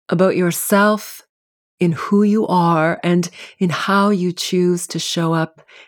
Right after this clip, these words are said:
in the world, in how you decide to live of your light, even when others are not doing the same.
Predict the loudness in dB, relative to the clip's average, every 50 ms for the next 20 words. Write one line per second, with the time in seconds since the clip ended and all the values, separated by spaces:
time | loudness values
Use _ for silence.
0 | _ _ _ -2 0 0 2 2 2 0 0 0 0 -2 0 0 -2 -2 -4 -6
1 | -8 -10 -12 -14 -16 _ _ _ _ _ _ _ _ _ _ _ _ _ _ _
2 | 0 2 4 4 4 4 2 2 0 -4 -10 -20 -20 -20 -14 -10 -6 -2 0 2
3 | 2 4 4 4 4 4 2 2 0 -4 -6 -4 -2 2 2 4 4 4 4 4
4 | 2 0 -2 -4 -4 -2 -2 0 0 0 0 -2 -2 -4 -6 -10 -14 -16 _ _
5 | _ _ _ _ _ _ -10 -6 -4 -2 0 0 2 2 2 2 2 0 -2 -8
6 | -12 -16 _ -6 -2 -2 0 0 0 -2 -4 -6 -12 -14 _ -4 -4 -2 -2 -2
7 | -2 -2 -2 -4 -4 -6 -10 _ -14 -14 -14 -16 _ _ _ _ _ _ _ _
8 | _ _ _ _ _ _ _ _ _ _ -2 0 0 2 2 2 2 2 2 0
9 | 0 0 0 0 0 0 0 0 0 0 -2 -4 -6 -8 -10 -12 -16 -20 -20 -20
10 | -20 _ -6 -4 -2 -2 0 0 0 0 -2 -4 -8 -10 -6 -4 -2 -2 -2 -2
11 | -2 -4 -4 -6 -4 -4 -2 -2 -2 -4 -4 -6 -8 -8